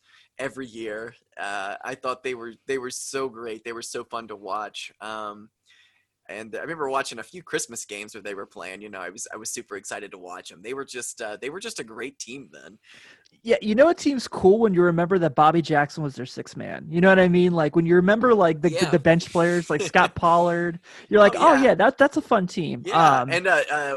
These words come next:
Speaker 1: who was it? Uh, Gerald Wallace was one of their bench
Speaker 2: Yeah.
Speaker 1: guys, too, before he got to be kind of a superstar for a little while for the Bobcats.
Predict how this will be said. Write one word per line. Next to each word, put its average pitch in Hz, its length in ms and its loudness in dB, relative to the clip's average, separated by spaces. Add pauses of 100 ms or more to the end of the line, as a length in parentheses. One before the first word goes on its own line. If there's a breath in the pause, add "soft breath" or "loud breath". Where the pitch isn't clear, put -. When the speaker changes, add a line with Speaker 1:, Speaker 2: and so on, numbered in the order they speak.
Speaker 1:
who 202 120 -10
was 226 180 -10
it? 190 200 -6
Uh, 127 180 -6
Gerald 139 380 -6
Wallace 143 400 -2
was 117 140 -14
one 117 120 -12
of 110 60 -18
their 110 100 -12
bench 110 220 -14
Speaker 2:
Yeah. 175 300 8
Speaker 1:
guys, 131 100 2
too, 156 300 0
before 135 300 -10
he 170 180 -14
got 117 320 -8
to - 80 -16
be 113 220 -16
kind 113 180 -10
of 107 80 -16
a 107 40 -16
superstar 107 600 -14
for 104 80 -16
a 98 60 -14
little 113 240 -14
while 98 320 -10
for - 140 -20
the 110 80 -20
Bobcats. - 1200 -8